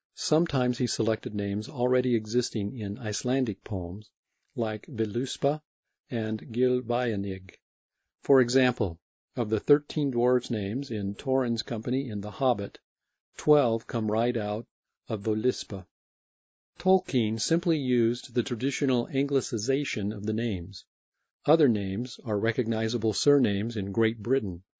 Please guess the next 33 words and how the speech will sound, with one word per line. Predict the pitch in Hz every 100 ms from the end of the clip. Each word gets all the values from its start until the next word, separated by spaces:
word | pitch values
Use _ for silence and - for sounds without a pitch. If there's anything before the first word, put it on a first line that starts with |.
| _ _ -
such | - 110 -
as | 104 98 98 - _ -
Meriadoc | 110 117 110 98 101 127 - _ _
and | 117 107 98
Faldor. | 123 120 98 90 90 _ _ _ _ _ _ -
Tolkien | 170 185 147 127
once | 117 151 -
said | - 101 101
that | 104 113
he | 120
sometimes | - 170 170 135 117 110
started | - 131 120
with | 113 113
a | 113
name, | 110 95 90 - _ _
quote, | - 120 98 - _ _ _ _ _ _
"Give | 135 143
me | 175
a |
name, | 165 117 104 120 120 _ -
and | 117
it | 110 -
produces | 110 120 120 113
a | 117
story, | - 113 101 92 107 _ _ _ _ _
not | 110 117 127 131
the | 117 117
other | 131 131 120
way | 113 110
about | 104 107 98 - - 107
normally," | 95 92 90 90 95 _ _ _
close | 104 95 90
quote. | - 98 95